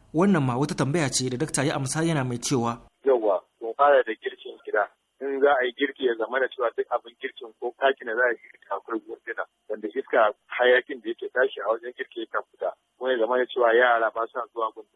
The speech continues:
Speaker 2: kaga zai kare yara. Yake ba su da garkuwa, wani ma ba shi da genetic da zai iya zama asma, kaga wannan kuran da yake shaka zai iya samun ya san yana react, sai ga yaro yana numfashi wani iri,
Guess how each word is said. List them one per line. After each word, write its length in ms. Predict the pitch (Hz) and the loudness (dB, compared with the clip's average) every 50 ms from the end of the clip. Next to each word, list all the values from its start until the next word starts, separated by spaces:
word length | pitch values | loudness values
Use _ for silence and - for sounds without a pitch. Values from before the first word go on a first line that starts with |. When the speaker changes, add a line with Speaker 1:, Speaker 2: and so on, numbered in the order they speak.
| _ _ | _ _
Speaker 2:
kaga 240 | - 113 113 120 123 | -4 -4 -2 -2 -2
zai 140 | 123 123 | -4 -4
kare 260 | - - 113 107 107 104 | -6 -4 -4 -4 -4 -4
yara. 260 | 101 95 95 - - _ _ _ _ | -6 -6 -8 -12 -18 _ _ _ _
Yake 160 | - - - 151 | -4 2 2 4
ba 120 | 135 139 131 - | 4 4 2 0
su 60 | - | -4
da 100 | - 120 113 | -4 -4 -4
garkuwa, 460 | - 104 98 - _ 135 143 151 - - _ _ | -2 -4 -4 -2 _ 4 4 4 4 0 _ _
wani 320 | 120 123 131 143 143 143 139 | -2 2 2 2 2 2 2
ma 160 | 143 147 147 | 2 2 4
ba 160 | - 151 143 139 - | 4 4 2 2 0
shi 80 | 151 | 0
da 380 | - 131 123 120 113 107 95 92 - _ - | 2 4 6 6 6 4 4 0 -6 _ 0
genetic 420 | 135 135 143 143 - - 139 - | 2 2 2 0 -2 -4 -6 -6
da 80 | - - | -4 2
zai 160 | 131 139 135 - | 4 4 4 4
iya 100 | 135 127 | 2 2
zama 300 | 127 127 127 127 127 123 - | 2 0 2 2 2 2 2
asma, 320 | - 139 - _ 143 123 117 | -2 -4 -4 _ -6 -6 -4
kaga 220 | - 120 120 127 | -2 -4 -2 -2
wannan 220 | 131 123 120 123 127 - _ _ | -4 -4 -4 -10 -14 -14 _ _
kuran 200 | 117 123 123 110 | -6 -6 -6 -4
da 60 | 110 113 | -6 -10
yake 200 | 120 - _ - - - | -10 -10 _ -18 -10 -2
shaka 320 | 104 101 - - 113 110 - - _ _ _ - | -2 -2 0 2 0 0 0 -2 _ _ _ -4
zai 120 | 127 - - | -4 0 2
iya 140 | 131 131 117 - | 0 0 0 0
samun 320 | - 123 123 127 123 117 113 | -2 -2 -2 -2 -6 -14 -12
ya 120 | 107 101 | -12 -12
san 160 | - 120 120 123 117 | -10 -10 -14 -8 -4
yana 240 | 127 131 123 123 117 | -4 -2 0 0 0
react, 320 | 110 101 - 113 - _ _ _ | 0 -2 -8 -10 -10 _ _ _
sai 160 | 123 127 120 117 | -6 -6 -6 -6
ga 60 | - 113 | -8 -6
yaro 240 | 117 120 120 113 113 | -4 -4 -6 -6 -12
yana 160 | 117 117 107 | -16 -16 -16
numfashi 520 | 107 107 113 _ _ 123 117 - - - 120 | -16 _ _ _ _ -6 -6 -6 -8 -12 -12
wani 160 | 117 117 123 - | -12 -12 -10 -6
iri, 240 | - - 135 131 | -6 -6 -6 -6